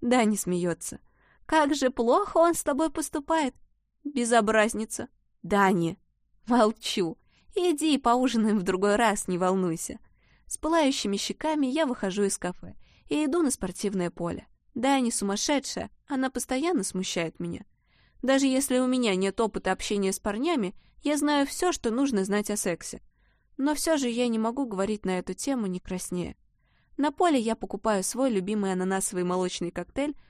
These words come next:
надеваю темные очки, натягиваю капюшон, сажусь на трибуну и наслаждаюсь видом. Кроме меня, здесь еще четыре девушки. Ребята выходят на поле и делают разминку. Хоть это и футбольная команда престижной школы,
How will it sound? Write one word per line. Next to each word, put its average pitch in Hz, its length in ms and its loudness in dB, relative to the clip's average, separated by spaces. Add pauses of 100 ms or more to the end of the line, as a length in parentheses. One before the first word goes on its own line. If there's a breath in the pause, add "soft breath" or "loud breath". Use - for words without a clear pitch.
(140)
надеваю 311 400 2
темные 202 380 -2
очки, 285 460 -6
натягиваю 254 640 -2
капюшон, - 520 -6 (240 soft breath)
сажусь 302 440 0
на 214 100 -2
трибуну 285 680 0
и 285 100 -2
наслаждаюсь 185 720 -2
видом. 170 340 -8 (300)
Кроме 190 340 0
меня, 180 360 -2 (320)
здесь 320 320 0
еще 247 220 0
четыре 185 380 -2
девушки. 165 540 -6 (420)
Ребята 330 420 2
выходят 190 480 -2
на 175 120 -2
поле 285 380 0
и - 20 -2
делают 196 400 -2
разминку. 180 580 -4 (240 soft breath)
Хоть - 300 -4
это 294 180 0
и 277 60 4
футбольная 208 560 0
команда 277 480 0
престижной 202 540 -2
школы, 180 400 -6